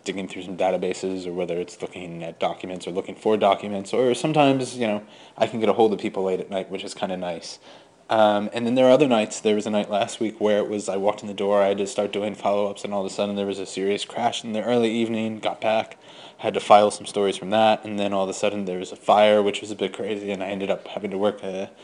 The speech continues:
late shift, having to stay out and stand in the cold at this fire, which was really exciting. So,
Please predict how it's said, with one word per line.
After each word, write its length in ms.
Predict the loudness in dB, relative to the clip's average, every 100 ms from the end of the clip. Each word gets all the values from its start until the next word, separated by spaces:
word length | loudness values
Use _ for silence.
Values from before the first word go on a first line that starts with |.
| -20 -20 -20 -8 0
late 220 | 0 2
shift, 300 | 2 2 4
having 300 | 2 2 2
to 440 | 2 4 2 -2 -6
stay 340 | -10 0 2 6
out 260 | 6 4
and 140 | 0 -8
stand 240 | -6 -6
in 100 | -8
the 40 |
cold 300 | -2 0 2
at 100 | 0
this 160 | -2 -4
fire, 380 | 6 8 8 6
which 180 | 0 -6
was 140 | -8
really 200 | -6 -6
exciting. 520 | -8 -2 0 0 -4
So, 480 | -4 0 0 0